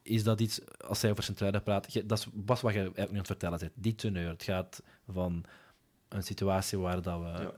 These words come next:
Speaker 1: die een beetje het ziekelijke kindje waren van eerste klasse bijna, naar,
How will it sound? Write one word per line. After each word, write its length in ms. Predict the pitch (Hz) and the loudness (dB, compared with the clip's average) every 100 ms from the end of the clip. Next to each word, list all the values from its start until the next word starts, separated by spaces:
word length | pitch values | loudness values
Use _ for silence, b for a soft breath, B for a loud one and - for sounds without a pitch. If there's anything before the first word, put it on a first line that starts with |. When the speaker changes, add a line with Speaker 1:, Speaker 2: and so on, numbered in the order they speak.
| - | -12
Speaker 1:
die 200 | 98 90 | -12 -10
een 120 | 90 | -8
beetje 240 | 92 - 87 - - - - - | -6 -6 -10 -16 -16 -16 -14 -14
het 180 | - - | -12 -8
ziekelijke 360 | - 110 117 113 | -6 -2 -2 -2
kindje 340 | - 120 - | -2 -4 -2
waren 260 | 120 127 135 | 0 2 2
van 120 | 123 | 2
eerste 260 | 120 120 123 | 0 -2 -4
klasse 360 | 127 127 135 | -2 -2 -2
bijna, 380 | 123 123 131 139 B B B B | -2 0 0 -2 B B B B
naar, 420 | 104 110 117 127 | 2 4 6 4